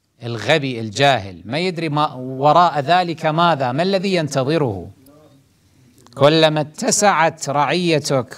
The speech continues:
كلما اتسعت مسؤوليتك، كلما تضيقت عليك حلقات النيران على رقبتك.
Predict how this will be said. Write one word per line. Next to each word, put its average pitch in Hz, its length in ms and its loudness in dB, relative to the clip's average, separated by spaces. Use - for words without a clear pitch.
كلما 160 440 2
اتسعت 151 640 0
مسؤوليتك، 151 1160 0
كلما 214 640 2
تضيقت 185 1000 -2
عليك 180 460 0
حلقات 165 800 2
النيران 160 680 2
على 143 300 2
رقبتك. 131 760 -4